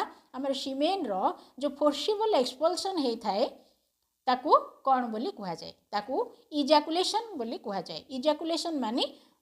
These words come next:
by force। ଇଜାକୁଲେସନ୍ ମାନେ କ'ଣ କହିଲି? By force। ତେଣୁ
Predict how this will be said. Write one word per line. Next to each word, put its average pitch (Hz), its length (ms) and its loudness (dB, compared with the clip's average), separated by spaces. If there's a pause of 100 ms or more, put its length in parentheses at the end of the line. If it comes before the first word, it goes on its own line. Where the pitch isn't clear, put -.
(140)
by 226 260 2
force। 269 360 4 (300)
ଇଜାକୁଲେସନ୍ 262 560 -4
ମାନେ 302 160 -2
କ'ଣ 320 220 -2
କହିଲି? 339 340 2 (380)
By 202 180 4
force। 196 360 -10 (260)
ତେଣୁ 254 260 -2